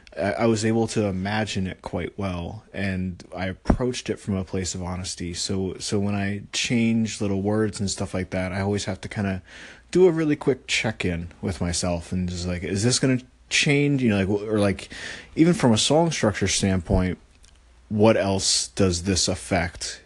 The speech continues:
'Cause sometimes if, w-, you know, there's parts in that song where one word, I'll just let that coast for, you know, a h-, four bar, no, I guess, like, one bar, something like that. So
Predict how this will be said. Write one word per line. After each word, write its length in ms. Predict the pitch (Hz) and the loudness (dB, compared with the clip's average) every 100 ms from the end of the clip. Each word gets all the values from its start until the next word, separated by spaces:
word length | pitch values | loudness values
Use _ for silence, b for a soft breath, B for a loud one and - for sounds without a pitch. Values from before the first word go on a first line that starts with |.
| - - | -20 -2
'Cause 220 | - 98 | 2 4
sometimes 520 | - 131 135 117 110 | 4 4 6 6 4
if, 240 | 104 95 - | 2 -2 -2
w-, 200 | 95 90 | -2 2
you 60 | |
know, 220 | 101 90 90 | 2 2 0
there's 200 | 104 107 | 4 4
parts 380 | - - 117 - | 4 2 2 2
in 40 | |
that 140 | 101 85 | 0 2
song 300 | - 107 95 | 2 2 2
where 120 | 92 | 0
one 400 | 90 92 92 92 | 0 0 2 2
word, 440 | 90 95 95 85 - B B B B B B _ _ | 4 4 2 -2 -8 B B B B B B _ _
I'll 140 | 92 101 | 4 4
just 200 | 98 - | 4 2
let 160 | 95 | 0
that 220 | 85 87 - | 0 -4 -4
coast 720 | - 101 95 87 - - - - | -2 2 4 2 -2 -4 -12 -18
for, 760 | - - 98 90 87 85 87 - - | -6 2 4 4 2 0 -4 -8 -2
you 140 | 95 | 0
know, 260 | 90 85 - | 0 -2 -4
a 140 | 95 101 | -4 -4
h-, 80 | |
four 320 | - - 101 92 | -6 0 4 4
bar, 420 | 92 92 107 104 | 4 4 4 2
no, 300 | 101 90 82 - | 2 0 -2 -4
I 120 | - | 0
guess, 180 | 104 - | 2 2
like, 140 | 95 | 0
one 240 | 98 98 95 | 2 4 4
bar, 280 | 98 101 98 | 2 2 0
something 220 | - 87 | -2 -2
like 100 | 98 | 0
that. 200 | 107 - - B B B B B | 0 -2 -8 B B B B B
So 460 | - - 98 98 | 0 4 6 6